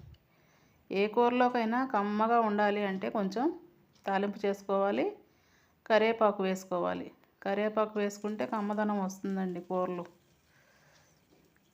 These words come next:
మనం ఏ కూర వండుకున్నా కరివేపాకు కంపల్సరీ వేసుకోండి, వేసుకుంటే మంచిది. ఈ కరివేపాకు కూడా కొంతమంది ఏరి పడేస్తూ ఉంటారు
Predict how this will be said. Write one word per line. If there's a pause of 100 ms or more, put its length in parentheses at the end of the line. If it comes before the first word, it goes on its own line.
(120)
మనం (100)
ఏ (120)
కూర
వండుకున్నా (100)
కరివేపాకు
కంపల్సరీ (100)
వేసుకోండి, (420)
వేసుకుంటే (100)
మంచిది. (1600)
ఈ
కరివేపాకు
కూడా
కొంతమంది (180)
ఏరి
పడేస్తూ (120)
ఉంటారు